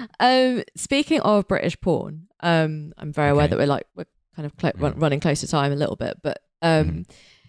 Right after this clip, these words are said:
Speaker 1: so tomorrow I am, uh, going on friend of the sho-, friend of the show, Low Culture Boyle, to talk about,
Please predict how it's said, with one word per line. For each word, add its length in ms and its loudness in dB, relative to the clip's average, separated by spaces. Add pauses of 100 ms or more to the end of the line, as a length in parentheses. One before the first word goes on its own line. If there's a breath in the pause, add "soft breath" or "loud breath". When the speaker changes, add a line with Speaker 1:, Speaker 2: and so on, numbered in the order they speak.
(200 soft breath)
Speaker 1:
so 220 4
tomorrow 600 2 (100)
I 140 4
am, 400 -2
uh, 280 2 (100)
going 300 2
on 500 -2
friend 220 0
of 60 0
the 60 2
sho-, 160 -2 (100)
friend 260 0
of 80 2
the 380 2 (100)
show, 300 2
Low 180 2
Culture 320 -2
Boyle, 300 2
to 100 -6
talk 280 0
about, 460 0